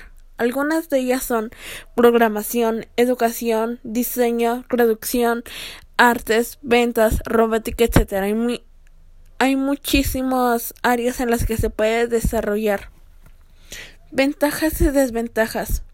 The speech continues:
Las ventajas. No hay que cumplir con horarios. ¿Esto qué quiere decir? Que tú eres tu propio jefe y puedes administrar tu tiempo.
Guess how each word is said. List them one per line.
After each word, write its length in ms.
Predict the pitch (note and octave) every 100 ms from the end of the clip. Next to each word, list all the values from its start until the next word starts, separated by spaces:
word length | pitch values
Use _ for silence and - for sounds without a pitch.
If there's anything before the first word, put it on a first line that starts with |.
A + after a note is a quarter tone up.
| -
Las 280 | - A#3+ B3
ventajas. 720 | A#3+ A#3+ A3 A3+ A3+ - - - - - - - -
No 220 | B3+ C#4
hay 120 | C#4+
que 200 | - D#4+
cumplir 360 | - C#4 A3+ G#3+
con 220 | A3+ A3
horarios. 520 | A3+ A#3 A#3+ G3 -
¿Esto 240 | - - B3
qué 140 | B3
quiere 240 | - A#3 A#3+
decir? 520 | G#3+ - - C#4+ - - - - - - - - - - -
Que 180 | B3 B3
tú 160 | -
eres 220 | A#3+ A#3
tu 100 | A3+
propio 380 | G#3 G#3+ - F#3+
jefe 500 | G#3 C4 - D4 D4
y 140 | - B3+
puedes 560 | - - B3+ B3 C#4
administrar 800 | D4 C4+ B3 A3 G#3 - G3+ G#3
tu 160 | - G#3
tiempo. 480 | A#3 A#3+ B3 -